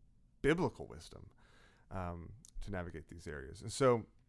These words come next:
as, as you think about that, you, you know, we can talk about how there's different people with different political,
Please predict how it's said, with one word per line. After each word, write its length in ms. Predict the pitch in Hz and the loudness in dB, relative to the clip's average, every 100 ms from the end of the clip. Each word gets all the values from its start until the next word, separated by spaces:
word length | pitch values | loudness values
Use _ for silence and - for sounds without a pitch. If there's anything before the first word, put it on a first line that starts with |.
| _ - - - - - | _ -20 -20 -20 -20 0
as, 300 | 143 185 196 156 | 6 8 6 4
as 160 | 165 175 | 4 4
you 80 | |
think 180 | 147 139 | 2 2
about 200 | 120 107 | 4 4
that, 200 | 113 104 | 4 4
you, 240 | 147 151 - - - | 2 0 -6 -18 2
you 80 | 151 | 6
know, 60 | |
we 100 | 151 | 6
can 100 | 151 | 6
talk 180 | 143 160 | 8 8
about 140 | 139 117 | 8 8
how 160 | 123 117 | 8 8
there's 260 | 110 98 - - _ - | 4 0 -8 -20 _ 2
different 280 | 120 123 | 4 4
people 220 | 123 117 110 | 0 2 2
with 140 | 104 | 4
different 320 | 120 110 104 - | 2 2 0 0
political, 840 | 101 104 104 - 92 87 85 | 0 0 0 0 0 0 -2